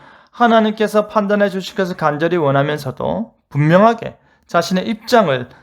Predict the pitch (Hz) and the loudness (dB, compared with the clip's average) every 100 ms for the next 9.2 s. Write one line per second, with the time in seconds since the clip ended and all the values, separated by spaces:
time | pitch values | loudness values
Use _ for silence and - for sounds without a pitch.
0 | _ - 175 214 196 135 - - - - | _ -4 4 4 4 0 -4 -14 -16 -16
1 | _ _ - 202 202 208 214 175 196 190 | _ _ 0 0 0 2 4 4 2 0
2 | 156 165 165 170 170 160 135 127 - 156 | 2 2 0 0 2 2 0 -4 -6 -2
3 | 170 175 202 160 156 151 170 - - _ | -2 0 -4 -4 -4 -2 -2 -4 -12 _
4 | - - 254 233 185 143 147 160 - 151 | -8 0 4 4 4 2 4 4 4 -2
5 | 151 175 - 196 - 123 123 127 160 - | -2 -4 -4 -6 -4 -4 -2 -4 -4 -2
6 | 170 147 143 160 165 135 - - - _ | 0 0 -2 -6 -6 -8 -12 -16 -20 _
7 | _ _ _ _ _ _ - 151 170 160 | _ _ _ _ _ _ -6 0 2 4
8 | 156 156 147 165 156 151 147 139 - - | 2 -2 0 0 2 2 0 -4 -6 -8
9 | - | -12